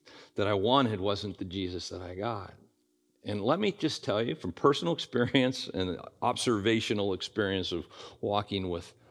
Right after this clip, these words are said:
many other people, you can count on that disappointment coming at some point in time in your life. It's life.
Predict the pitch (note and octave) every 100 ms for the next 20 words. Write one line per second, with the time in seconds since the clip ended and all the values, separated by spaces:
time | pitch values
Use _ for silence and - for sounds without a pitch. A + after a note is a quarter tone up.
0 | _ _ _ A#2+ A#2+ B2 A2 G#2 F#2+ F2+
1 | - E2+ - E2 - _ _ _ _ _
2 | G2+ C#3+ D#3+ G#2 - - A#2 B2 - F#2+
3 | F#2+ G2 G2 F#2 F2 G2+ E2+ F2+ - F2
4 | E2+ E2 - E2+ D#2 - D#2+ - E2+ -
5 | E2 D#2+ E2+ F2+ E2+ E2 F#2+ F#2+ - -
6 | _ _ _ _ _ _ _ _ _ _
7 | _ _ _ - - - - - - -